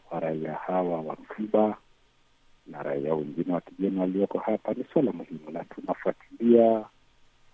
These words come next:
um, maslahi ya madaktari hawa kwa makini, na bila shaka lengo na azma ya serikali ya Kenya ni kuweza kuwaokoa wakiwa hai na wakiwa kwa hali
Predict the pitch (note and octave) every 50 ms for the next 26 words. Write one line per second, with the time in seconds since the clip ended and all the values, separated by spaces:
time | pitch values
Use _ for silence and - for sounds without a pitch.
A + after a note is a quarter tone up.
0 | _ - F2 F2 F2+ F2+ F2 F2 F2 E2+ E2+ E2+ E2+ - - - - _ _ -
1 | - - - G2 G2 F2 - - - G2+ F#2+ F2+ - F#2+ F2 E2+ D#2+ D#2+ D#2 D2+
2 | - E2 - - - - - E2+ D#2+ D#2+ - - F2+ F#2 F2 E2+ - - F#2+ D#2+
3 | E2 - - - G#2 A2+ B2 C#3 F3 - _ _ _ _ _ _ _ - - F2
4 | F2 F2 E2+ E2 E2 - - G2+ F#2 F2 - - - G2 F2 - - - - -
5 | - _ _ _ _ _ _ - E2+ E2+ F2 F#2+ G#2 G#2+ A2 G#2+ G2+ G#2+ G2 F#2+
6 | F2+ - - - F#2+ F#2 F2 - - E2+ E2+ - - F#2+ - - - F2+ F2+ -
7 | - - - - - - - - C3 _ _ _ _ _ _ _ _ _ _ -
8 | F2 E2 - - - F2+ F#2 F#2 F2+ E2 - - F2 D#2+ D#2 D#2+ D#2+ - - _
9 | _ _ _ - - F2+ E2 D#2+ D#2 D2+ - - - - A2 B2 C3+ D3 - -
10 | - _ _ _ _ _ _ _ _ - - E2+ D#2 - - E2+ D#2+ - - -
11 | - G2+ G#2+ A2+ A#2 C3 D#3 - - D#2+ C#2+ - - - F2 - - - - -
12 | - D2+ C#2+ C#2 C2 C2